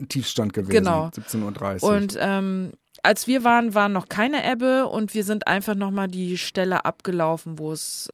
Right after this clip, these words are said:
Speaker 2: wo wir es glaubten, verloren zu haben.
Speaker 1: Und es war wahrscheinlich wieder ungefähr dieselbe Wasserhöhe wie abends, als ihr
Speaker 2: Genau,
Speaker 1: da schon
Speaker 2: genau.
Speaker 1: gewesen seid. Ihr
Speaker 2: Es
Speaker 1: hattet
Speaker 2: war nicht
Speaker 1: dieselbe
Speaker 2: Hochwasser, es
Speaker 1: Mhm.
Speaker 2: war nicht Hochwasser, es war nicht Ebbe.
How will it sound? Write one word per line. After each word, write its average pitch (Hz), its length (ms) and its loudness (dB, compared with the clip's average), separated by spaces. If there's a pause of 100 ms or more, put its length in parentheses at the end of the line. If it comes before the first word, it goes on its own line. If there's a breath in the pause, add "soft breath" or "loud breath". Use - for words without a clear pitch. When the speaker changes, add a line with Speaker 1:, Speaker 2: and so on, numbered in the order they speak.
Speaker 2:
wo 170 640 2
wir 196 200 4
es - 540 -2
glaubten, 185 400 0
verloren 160 460 0
zu 143 180 -8
haben. 135 160 -2
Speaker 1:
Und 127 80 2
es 120 140 0
war 123 160 8
wahrscheinlich 120 360 6
wieder 120 360 6
ungefähr 117 320 2
dieselbe 107 420 0
Wasserhöhe 131 560 4
wie 131 320 2 (220)
abends, 127 560 4
als 165 180 4
ihr - 80 4
Speaker 2:
Genau, 220 180 10
Speaker 1:
da 147 40 8
schon 117 160 4
Speaker 2:
genau. 190 300 8
Speaker 1:
gewesen - 0 -
seid. 104 60 4
Ihr 107 40 4
Speaker 2:
Es 113 60 4
Speaker 1:
hattet 120 100 2
Speaker 2:
war 226 160 8
nicht 240 100 4
Speaker 1:
dieselbe 233 200 10 (100)
Speaker 2:
Hochwasser, 269 520 4
es 233 120 4
Speaker 1:
Mhm. - 40 6
Speaker 2:
war 208 120 6
nicht 220 160 -4
Hochwasser, 233 600 -2
es - 200 -10
war 190 120 -2
nicht 180 240 -6
Ebbe. 240 360 0